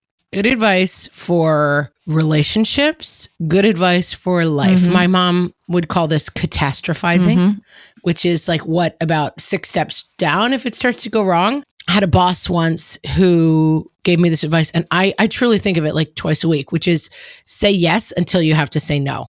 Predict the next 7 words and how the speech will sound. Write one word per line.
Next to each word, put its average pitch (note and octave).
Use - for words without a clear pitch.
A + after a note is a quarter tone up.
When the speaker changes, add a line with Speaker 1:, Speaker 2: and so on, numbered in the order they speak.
Speaker 1:
Because G3+
in F#3
work, G3
especially G3
if F3+
you're F3+
freelancing, D#3